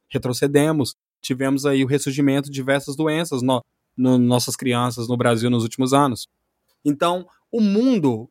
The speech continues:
no geral, e o brasileiro ganha muito com a mudança de governo.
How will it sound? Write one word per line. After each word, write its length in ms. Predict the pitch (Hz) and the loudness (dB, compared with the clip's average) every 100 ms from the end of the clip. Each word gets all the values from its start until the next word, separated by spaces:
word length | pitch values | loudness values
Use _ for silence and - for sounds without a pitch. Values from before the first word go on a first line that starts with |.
| - | -6
no 200 | 160 190 | -2 0
geral, 460 | 170 135 143 147 139 | 2 2 2 2 2
e 60 | |
o 40 | 156 | 0
brasileiro 480 | 156 135 135 156 | 0 0 0 0
ganha 280 | 143 156 185 | -2 -4 -2
muito 600 | 196 156 185 196 - 107 - _ _ _ - | -4 -4 -2 -2 -4 -12 -14 _ _ _ 2
com 180 | 175 | 4
a 60 | 190 | 4
mudança 580 | 202 185 151 139 139 156 | 2 2 4 4 2 -2
de 80 | 151 | 0
governo. 560 | 185 185 196 151 107 | 0 2 2 2 -4